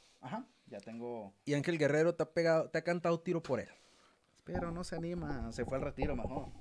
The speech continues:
Speaker 1: Me dijo, "Ah, ¿sabes qué? ¿Qué onda? Te lo juego", y
Speaker 2: Dijo,
Speaker 1: se
Speaker 2: dijo,
Speaker 1: retiró.
Speaker 2: dijo que era un año sabático. Mira, aquí se,
Speaker 1: No,
Speaker 2: se
Speaker 1: pues.
Speaker 2: aprecia un poquito más. Se ve bonito, la verdad.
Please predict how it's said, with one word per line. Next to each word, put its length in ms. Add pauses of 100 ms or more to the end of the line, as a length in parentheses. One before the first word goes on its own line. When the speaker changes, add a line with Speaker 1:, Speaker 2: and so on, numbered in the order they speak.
(200)
Speaker 1:
Me 100
dijo, 260
"Ah, 140
¿sabes 240
qué? 140
¿Qué 80
onda? 300 (100)
Te 80
lo 80
juego", 340
y 240
Speaker 2:
Dijo, 360
Speaker 1:
se 100
Speaker 2:
dijo, 100
Speaker 1:
retiró. 340 (140)
Speaker 2:
dijo 340
que 440
era 100
un 100
año 160
sabático. 640 (100)
Mira, 260
aquí 260
se, 140
Speaker 1:
No, 100
Speaker 2:
se 60
Speaker 1:
pues. 100
Speaker 2:
aprecia 240
un 80
poquito 320
más. 320 (1400)
Se 120
ve 40
bonito, 400
la 120
verdad. 200